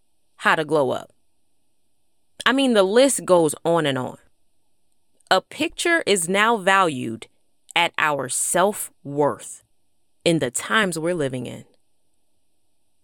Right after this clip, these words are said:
And we find ourselves stuck in a mousetrap, really wanting to be rewarded with the cheese, which in this case means likes, comments, follows, and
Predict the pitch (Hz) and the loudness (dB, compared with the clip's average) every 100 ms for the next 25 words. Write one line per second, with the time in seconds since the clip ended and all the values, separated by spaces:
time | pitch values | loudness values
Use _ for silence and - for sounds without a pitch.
0 | - 190 190 170 - 262 330 349 233 165 | -2 -2 -2 -6 -4 0 2 2 4 2
1 | - 160 139 135 131 - - - - - | 0 0 0 -2 -6 -6 -8 -6 -6 -6
2 | - 262 - - - _ _ _ - 160 | 0 0 0 -4 -18 _ _ _ -4 -2
3 | 151 135 135 160 226 226 - - 139 110 | -2 -4 -4 2 2 2 -4 -6 -8 -10
4 | - - _ _ _ _ _ _ _ _ | -12 -20 _ _ _ _ _ _ _ _
5 | _ _ _ _ _ _ _ _ 156 185 | _ _ _ _ _ _ _ _ -4 2
6 | 311 311 262 185 175 208 285 330 302 254 | 2 2 -2 -2 -2 2 2 2 0 -2
7 | 185 208 165 156 151 208 247 196 - 160 | -2 -2 0 -2 2 4 4 2 0 -4
8 | - 131 - 240 190 123 127 - - _ | -4 -6 -4 -4 -4 -6 -6 -6 -6 _
9 | _ _ _ _ _ _ 170 175 180 160 | _ _ _ _ _ _ -2 0 2 2
10 | 196 277 - 185 151 - 151 135 135 165 | 2 0 0 -4 -4 -4 -4 -4 -2 2
11 | 190 - - - - 190 202 180 147 - | 0 0 -6 -6 -4 0 2 2 -2 -4
12 | - 165 190 175 151 143 135 123 | -4 2 2 4 2 0 -2 -8